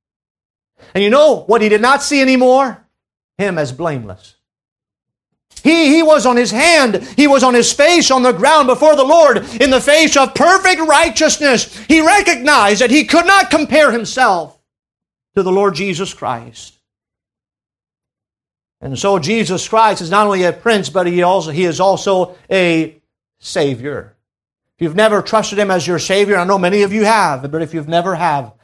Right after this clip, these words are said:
I would encourage you to trust him by faith. Stop trusting and relying upon your own righteousness, your own goodness, or your perceived holiness, and trust completely in the blood of Jesus Christ. He is righteous,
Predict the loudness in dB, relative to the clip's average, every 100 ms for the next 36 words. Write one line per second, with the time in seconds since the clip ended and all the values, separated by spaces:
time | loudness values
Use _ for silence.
0 | _ -6 -4 -6 -6 -4 -4 -4 -8 -6
1 | -6 -6 -8 -4 -4 -4 -6 -6 -8 _
2 | _ -20 -2 2 2 0 -6 _ _ -4
3 | -2 -2 -6 -6 -4 -2 0 0 -4 -6
4 | -8 -6 -4 -4 -2 -2 -2 -4 -10 -10
5 | -8 -8 -10 -4 -4 -2 -6 -8 -6 -6
6 | -6 -10 -10 -8 -8 -8 -8 -8 -6 -6
7 | -6 -8 -14 _ _ -8 -4 -4 -4 -6
8 | -10 -6 -6 -4 -6 -6 -6 -6 -6 -10
9 | -10 -8 -10 -8 -4 -4 -4 -12 _ _
10 | -4 2 4 2 0 -4 _ -4 -4 0
11 | 0 -2 -4 -8 -8